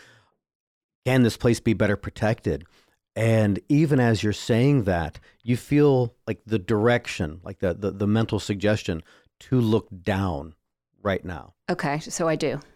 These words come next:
Speaker 1: And as you do, you can see that changing beneath you, what looked like just a hole that went into the ground and water flowing into it, it looks like it's been covered back over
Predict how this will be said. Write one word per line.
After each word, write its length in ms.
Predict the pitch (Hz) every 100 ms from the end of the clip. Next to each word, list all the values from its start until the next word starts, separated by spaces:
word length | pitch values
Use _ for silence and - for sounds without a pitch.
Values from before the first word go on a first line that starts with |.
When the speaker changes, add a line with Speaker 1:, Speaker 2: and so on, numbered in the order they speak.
| -
Speaker 1:
And 120 | 117
as 200 | 113 104
you 100 | 110
do, 300 | 95 127 151
you 200 | 110 110
can 160 | - 107
see 320 | - 131 127
that 360 | 101 95 87 - - _
changing 640 | - 131 139 143 98 92
beneath 540 | 90 104 107 117 127 -
you, 260 | 87 78 - _ -
what 260 | 110 110
looked 380 | 113 113 135 -
like 480 | 104 101 98 87 - _ -
just 300 | 117 - -
a 80 | 95
hole 360 | - 120 113
that 100 | 107
went 160 | 95 101
into 220 | 127 117
the 80 | 104
ground 280 | 92 101 101
and 100 | 87
water 260 | 95 104 104
flowing 400 | - 110 95 92
into 380 | 110 - 135
it, 180 | 139 131 _ _ _ _
it 160 | 110 104
looks 420 | 117 131 131 -
like 400 | 110 101 92 - -
it's 260 | 104 -
been 240 | - 107 95
covered 440 | - 120 107 90
back 260 | 98 98 104
over 420 | 110 95 78